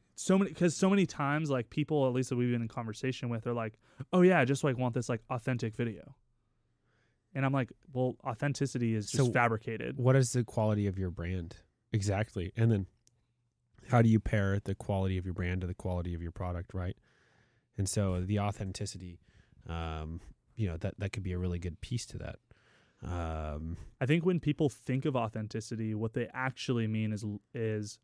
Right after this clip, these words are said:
Speaker 1: just, like, shot on an iPhone, like, in low quality. However,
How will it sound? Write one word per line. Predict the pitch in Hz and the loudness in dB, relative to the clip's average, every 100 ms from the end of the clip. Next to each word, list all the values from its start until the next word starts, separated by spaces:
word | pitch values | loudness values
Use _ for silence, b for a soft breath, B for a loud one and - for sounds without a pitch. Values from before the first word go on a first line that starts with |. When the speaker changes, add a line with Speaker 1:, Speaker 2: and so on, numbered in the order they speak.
| _ | _
Speaker 1:
just, | - 117 | -4 -2
like, | 123 107 - - _ _ _ _ _ _ _ _ _ _ | -4 -8 -10 -20 _ _ _ _ _ _ _ _ _ _
shot | - - 131 117 | -12 0 2 2
on | 110 | -2
an | 107 107 | -4 -6
iPhone, | - 120 - - - | -8 -8 -10 -10 -8
like, | 117 - - _ _ | -8 -10 -20 _ _
in | 131 113 113 | -4 -2 -4
low | 127 117 117 113 | -4 0 0 0
quality. | - 113 104 127 - | -2 -6 -6 -10 -12
However, | - 143 139 131 107 | 2 4 6 4 0